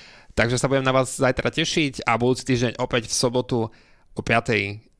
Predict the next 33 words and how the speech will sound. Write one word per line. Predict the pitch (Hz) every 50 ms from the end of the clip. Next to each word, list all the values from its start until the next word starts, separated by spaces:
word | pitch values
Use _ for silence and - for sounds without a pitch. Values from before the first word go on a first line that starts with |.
| -
opäť | - 113 - - 110 98 98 - -
druhá | - 107 117 123 120 120 110
epizóda | 110 104 - 110 104 107 104 104
Dvorkastu, | 101 101 104 104 101 101 - 110 110 - -
môžete | 110 104 110 120 -
sa | - - 104
tešiť. | - 139 131 - - 120 104 98 - - - - - _ _ - _
Takže, | - 101 101 104 107 113 107 104 101 104 104 - _ _ _ _ _ _ _ _ _ _ -
a, | 104 104 101 101 101 101 98 98 98 101
majte | 113 117 127 143 151 147
sa | - 165
krásne | - - 156 143 143 147 - - 165 156 151 156 151 - - _ - _ - - - - _
a | - 110 104 104 104 104
buďte | 107 127 139 - 165 156
zdraví | 151 160 165 180 185 185 185
najmä, | 185 185 185 180 180 185 185 180 - - - - - - - - - - -
a | 110 110 110
pretože | - 123 110 113 107 113
to | 107 113
je | 113
v | 107 117
tejto | 110 - 113
dobe | 107 113 113 110 107
d-, | 104 -
dôležité, | - 107 104 113 113 113 113 123 117 - 110
a | 104 101 101
ako | 101 - 104 101 107
hovorila | 110 107 107 104 101
Morče, | 101 101 104 104 - - 117 110 104 101 104 - - - - _ _
nič | 117 113 120 120 117 - - - - - -
nie | 107 107 107 104
je | 101 98 95 98 -
tak | - - 104 98 - -